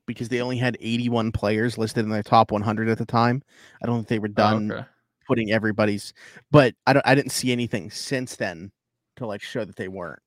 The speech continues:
Speaker 1: So, yeah, they at one point at least were. And you got, you know, a couple guys that should help that ranking, I would think, from the
Speaker 2: Potentially.
Speaker 1: Padres.
Speaker 2: Especially at least with Fangraphs, what they're, what the, the way they're
Speaker 1: Yeah.
Speaker 2: talking about
Speaker 1: And
Speaker 2: the
Speaker 1: that was
Speaker 2: trade.
Speaker 1: on, that was on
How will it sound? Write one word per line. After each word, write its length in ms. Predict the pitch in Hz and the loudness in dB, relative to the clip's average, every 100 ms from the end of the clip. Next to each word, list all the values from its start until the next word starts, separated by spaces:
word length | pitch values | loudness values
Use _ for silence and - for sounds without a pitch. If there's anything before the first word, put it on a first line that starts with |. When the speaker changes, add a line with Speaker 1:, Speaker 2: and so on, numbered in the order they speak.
| _ | _
Speaker 1:
So, 160 | - | -10
yeah, 240 | 98 98 76 | -4 -2 -4
they 160 | 90 - _ _ _ _ _ _ - | -6 -12 _ _ _ _ _ _ -12
at 120 | 98 | -2
one 220 | 117 120 | 0 0
point 240 | - 113 | -2 -6
at 80 | 85 | -6
least 240 | 98 92 98 | -10 -12 -8
were. 340 | 92 87 120 _ _ _ | -6 -6 -8 _ _ _
And 220 | 135 131 | -2 -2
you 100 | 123 | -2
got, 260 | 120 123 120 _ _ _ _ _ _ - | 4 4 4 _ _ _ _ _ _ -8
you 80 | 107 | -6
know, 100 | 90 | -4
a 60 | |
couple 480 | - 113 98 98 95 _ - | 0 -2 -2 -8 -10 _ -4
guys 320 | - 98 107 113 | 2 4 4 0
that 140 | 107 | -8
should 160 | - 95 | -10 -8
help 360 | 120 113 123 | -4 -2 2
that 280 | 139 131 139 - _ _ | 6 6 6 0 _ _
ranking, 420 | 127 131 143 143 131 | -2 0 2 0 2
I 60 | |
would 160 | 117 110 | 0 0
think, 440 | 117 135 - - _ _ _ _ _ | -2 -4 -8 -20 _ _ _ _ _
from 180 | - 123 | -6 -4
the 60 | 117 | 2
Speaker 2:
Potentially. 240 | 120 123 | 6 6
Speaker 1:
Padres. 520 | 131 127 131 - - _ _ _ _ _ _ _ _ | 4 2 2 -2 -12 _ _ _ _ _ _ _ _
Speaker 2:
Especially 400 | - - 123 120 | -6 -4 -2 0
at 120 | 113 117 | 0 0
least 220 | 127 - | -2 -2
with 160 | 120 - | -6 0
Fangraphs, 600 | 117 120 117 117 127 117 | 0 0 0 0 -2 -6
what 120 | 107 | -6
they're, 160 | 107 104 | -6 -6
what 180 | 120 110 | -8 -6
the, 260 | 104 107 113 | -4 -4 -4
the 100 | 110 | -2
way 160 | 113 | 0
they're 80 | 110 | 0
Speaker 1:
Yeah. 100 | 104 | -2
Speaker 2:
talking 240 | 101 110 117 | -2 -2 -2
about 160 | 117 | -2
Speaker 1:
And 40 | 131 | 4
Speaker 2:
the 40 | |
Speaker 1:
that 80 | 160 | 6
was 100 | 151 | 8
Speaker 2:
trade. 80 | 147 | 6
Speaker 1:
on, 160 | 156 | 6
that 100 | 117 | 4
was 120 | 135 120 | 0 2
on 180 | 131 | 0